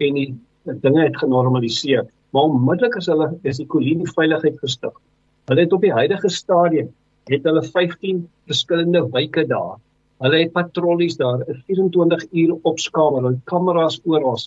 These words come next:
elke kruising, selfs op die plaaspaaie. Alles is eenvoudig in plek gestel en dit het nie net op Kolinie gegaan, het ook die Tongolugangi,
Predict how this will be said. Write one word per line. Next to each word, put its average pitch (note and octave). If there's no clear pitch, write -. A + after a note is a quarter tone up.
elke F3+
kruising, -
selfs E3+
op E3+
die F3+
plaaspaaie. D3+
Alles A#3
is E3
eenvoudig E3
in C3+
plek D#3
gestel C#3+
en C#3+
dit D#3+
het F#3
nie C#4
net D#3
op E3
Kolinie D3
gegaan, C#3+
het E3
ook G#3+
die G3
Tongolugangi, E3